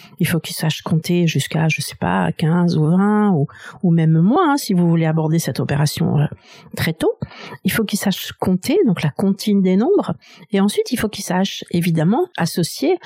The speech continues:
le symbole et la quantité, c'est-à-dire savoir que cinq, c'est un, un, un,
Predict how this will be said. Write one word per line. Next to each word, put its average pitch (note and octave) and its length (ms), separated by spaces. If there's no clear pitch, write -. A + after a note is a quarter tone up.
le G#3 220
symbole F#3 500
et A3 100
la G3 120
quantité, F3+ 540
c'est-à-dire D3+ 580
savoir D#3 440
que C#3 120
cinq, D3 420
c'est C3 260
un, D3 260
un, D3 240
un, F3 260